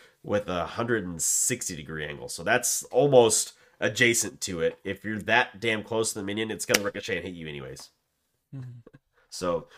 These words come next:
Speaker 1: just something to note on that.
Speaker 2: All right, moving on to her old W, Impure Shots.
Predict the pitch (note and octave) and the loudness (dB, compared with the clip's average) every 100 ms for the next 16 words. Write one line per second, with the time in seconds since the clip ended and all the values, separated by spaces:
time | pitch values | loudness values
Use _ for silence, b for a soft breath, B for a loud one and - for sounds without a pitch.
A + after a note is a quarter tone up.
0 | B B - B2+ - - - A#2+ G#2 A2+ | B B 0 0 0 -4 -2 -2 0 -2
1 | G2+ F#2 - G2 F#2+ D#2+ E2+ F2+ F2 - | -2 -8 -8 -6 -6 -6 -6 -6 -6 -12
2 | D#2 D2+ C#2 D2+ - - - _ _ _ | -12 -12 -6 -6 -6 -14 -20 _ _ _
3 | _ _ _ _ _ b b b b b | _ _ _ _ _ b b b b b
4 | b b b b _ _ C#3 A#2+ G2 C2+ | b b b b _ _ -18 -14 -14 -14
5 | - D3 C#3+ D3 D3 C#3+ - C#3 B2+ C3 | -10 -8 -6 -6 -6 -6 -6 -6 -6 -4
6 | A#2+ B2+ - E3 F3 F3+ E3+ B2+ - C#3+ | -6 -6 -2 -2 0 0 0 -4 -8 -10
7 | B2 - - D#3+ G#3 - - - - | -8 -8 -4 -4 -4 -8 -12 -10 -12